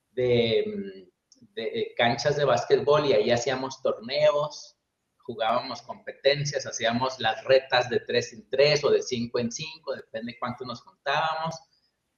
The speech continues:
Fue una niñez fantástica, una niñez que disfruto al verlo hacia atrás, digo,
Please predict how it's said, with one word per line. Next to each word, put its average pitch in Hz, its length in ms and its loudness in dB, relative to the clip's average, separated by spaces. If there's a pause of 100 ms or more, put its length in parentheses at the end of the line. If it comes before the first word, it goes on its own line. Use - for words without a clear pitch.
Fue 196 280 6
una 208 260 4
niñez 160 800 -2 (320)
fantástica, 196 1000 0
una 160 260 -10
niñez 135 680 -6
que 135 180 0
disfruto 143 920 0
al 110 200 -2
verlo 120 320 2
hacia 120 200 -2
atrás, 131 500 0
digo, 127 460 -4